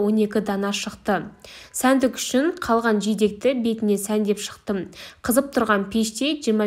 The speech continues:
бес отыз минут аралығында көтеріліп қызарғанша пісіріп алдым. Піскенін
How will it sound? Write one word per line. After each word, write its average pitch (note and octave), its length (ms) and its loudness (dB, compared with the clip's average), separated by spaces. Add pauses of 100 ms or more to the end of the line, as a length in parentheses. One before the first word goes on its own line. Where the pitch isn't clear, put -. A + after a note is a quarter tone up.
бес A#3+ 240 2
отыз A3 480 -2
минут G#3 220 2 (100)
аралығында G3+ 540 -2 (160)
көтеріліп G#3+ 720 -2
қызарғанша G#3 640 -4
пісіріп G3+ 480 -6
алдым. F3+ 260 -4 (480)
Піскенін A#3+ 540 4